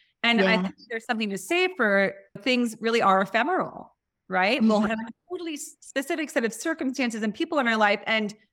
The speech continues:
Speaker 1: a few years later, that might not really be present very much at all. And when we
Speaker 2: Right.
Speaker 1: realize that, we're, "I'll never have that again." And I think
Speaker 2: Yeah.
Speaker 1: that's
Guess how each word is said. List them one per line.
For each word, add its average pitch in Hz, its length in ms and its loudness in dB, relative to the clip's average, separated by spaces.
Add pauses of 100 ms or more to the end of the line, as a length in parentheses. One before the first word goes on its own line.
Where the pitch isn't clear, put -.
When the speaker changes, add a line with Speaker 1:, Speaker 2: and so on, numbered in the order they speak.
(260)
Speaker 1:
a 226 60 -4
few 269 260 -2
years 240 320 2
later, 254 480 2
that 240 160 0
might 247 200 0 (140)
not 226 260 0
really 233 220 0
be 220 160 -6
present 226 460 -2
very 226 160 0
much 226 240 0
at 240 80 -4
all. 254 540 -2 (420)
And 233 120 2
when 240 160 4
we 233 100 4
Speaker 2:
Right. 226 60 4
Speaker 1:
realize - 480 -2
that, 185 300 -2
we're, 226 180 0
"I'll 277 220 2
never 269 320 4
have 262 380 0
that 165 140 -2
again." 104 460 -12 (480)
And 226 120 2
I 247 40 2
think 294 160 2
Speaker 2:
Yeah. 180 40 -2
Speaker 1:
that's - 360 -10